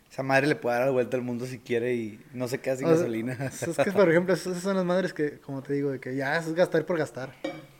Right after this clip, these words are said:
Speaker 2: Es decir, tengo tanto dinero que ya no sé en qué gastarlo, así que déjame, me compré un jet privado y le pongo diez mil cosas que no necesito. Entonces, como que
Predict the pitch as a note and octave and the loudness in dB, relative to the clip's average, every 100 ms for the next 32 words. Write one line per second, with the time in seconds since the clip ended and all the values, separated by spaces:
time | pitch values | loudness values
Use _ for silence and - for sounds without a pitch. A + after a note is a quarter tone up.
0 | _ _ - D3+ C#3+ D#3 E3+ D#3+ - E3 | _ _ -2 0 2 4 6 4 4 4
1 | F#3 F#3 F3+ G3+ E3+ D3+ E3 D#3 D#3 F3 | 4 2 2 4 4 0 2 0 0 -4
2 | D#3 - D3+ D#3+ D3+ D3 D3 C#3 C#3+ C#3+ | -6 -2 2 2 2 0 0 -2 -6 -6
3 | D#3+ D#3 C3 - - A#2 D3+ D3+ D3 D3 | -4 -4 -4 -8 -12 -4 -2 -2 0 -2
4 | - D#3 D3+ D3+ D3+ D3 C3+ D3 D3 C3+ | 0 2 4 4 2 0 -4 -2 -2 -4
5 | - - _ - D3 B2+ D3 D3 D#3 C#3+ | -8 -20 _ 0 0 2 -4 -2 -2 -2
6 | D3+ C#3+ C3 C#3+ C3+ A#2 C3+ A#2 - _ | -2 -4 -4 -6 -6 -12 -12 -14 -20 _
7 | _ _ _ _ _ _ _ _ _ - | _ _ _ _ _ _ _ _ _ -20
8 | - C#3 C#3 D3 F#3 C#3 | -8 -6 -6 -6 -4 -4